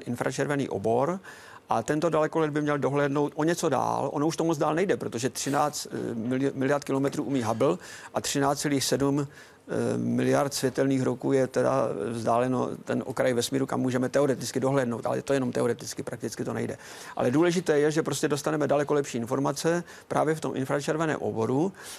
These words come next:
protože tím, že se ten vesmír hodně rozpíná, tak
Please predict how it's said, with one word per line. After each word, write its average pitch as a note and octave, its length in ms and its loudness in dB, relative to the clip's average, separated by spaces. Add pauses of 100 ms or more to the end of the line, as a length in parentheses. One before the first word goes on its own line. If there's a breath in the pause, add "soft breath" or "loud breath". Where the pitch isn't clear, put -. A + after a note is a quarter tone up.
(100)
protože C#3 340 0
tím, D#3+ 200 0
že D#3+ 100 2
se D#3+ 140 -2
ten D#3 120 0
vesmír C#3+ 300 0
hodně C3+ 220 0
rozpíná, B2 540 0
tak B2 160 -2